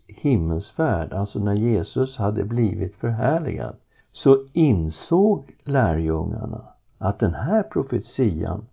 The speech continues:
hade gått i bokstavlig uppfyllelse på palmsöndagen. De måste ju också ha insett att Jesus visste vad som skulle hända och att han sett sig själv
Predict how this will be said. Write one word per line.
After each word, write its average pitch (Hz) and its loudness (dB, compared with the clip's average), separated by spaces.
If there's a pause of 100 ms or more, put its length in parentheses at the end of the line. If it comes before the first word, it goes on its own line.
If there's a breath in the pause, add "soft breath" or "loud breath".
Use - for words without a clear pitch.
(420)
hade 123 2
gått 113 0
i 104 0
bokstavlig 160 0
uppfyllelse 95 -2
på - -10
palmsöndagen. 107 -4 (1600)
De 143 2
måste 156 -2
ju 190 0 (100)
också 202 0
ha 160 0
insett 117 -2 (680)
att - -4
Jesus 147 4
visste 143 -2
vad 151 -2
som 85 -6
skulle 82 -6
hända 92 -6 (920)
och - 0 (380)
att 156 0
han 185 4
sett 147 2
sig 143 0
själv 120 0